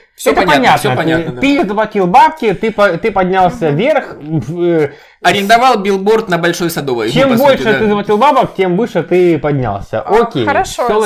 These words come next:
Speaker 2: логично.
Speaker 3: вот смотри, если вот ты продаёшь сладкую вату, мы смотрим, сколько у тебя конкурентов. И
Speaker 2: Мгм.
Speaker 3: если конкурентов много, то тебе будет сложно подняться в естественной выдаче. Естественно, это бесплатная выдача.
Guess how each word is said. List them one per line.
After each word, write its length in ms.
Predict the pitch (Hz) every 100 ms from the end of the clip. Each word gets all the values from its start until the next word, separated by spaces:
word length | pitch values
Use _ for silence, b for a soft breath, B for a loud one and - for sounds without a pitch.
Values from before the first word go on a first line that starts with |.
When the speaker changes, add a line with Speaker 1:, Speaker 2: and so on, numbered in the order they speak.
| 175
Speaker 2:
логично. 180 | 131 127
Speaker 3:
вот 220 | 180 349
смотри, 460 | - - 277 269 247
если 380 | 226 311 - 349
вот 160 | 277
ты 100 | -
продаёшь 480 | 330 311 277 320 339
сладкую 600 | - 269 277 294 - 277
вату, 480 | 254 294 453 453 240
мы 260 | 233 254 330
смотрим, 540 | - 277 311 302 247
сколько 340 | - 285 302
у 80 | 254
тебя 240 | 254 233 254
конкурентов. 800 | 262 254 262 233 214 202 190 - _ _
И 240 | 262 262 262
Speaker 2:
Мгм. 360 | 139 139 127 - b b b b
Speaker 3:
если 360 | 247 269 - 349
конкурентов 720 | 294 294 339 302 294 294 285
много, 480 | 294 339 453 247 220 -
то 80 | 277
тебе 240 | 285 262
будет 260 | 269 269 262
сложно 480 | - 262 254 - 247
подняться 500 | 240 240 240 233 254
в 60 | 233
естественной 800 | 254 262 - 247 240 247 233 226
выдаче. 440 | 294 453 - - 240
Естественно, 580 | - 240 247 - 233
это 200 | 226 226
бесплатная 640 | 214 220 - 240 302 285 240
выдача. 480 | 208 - - -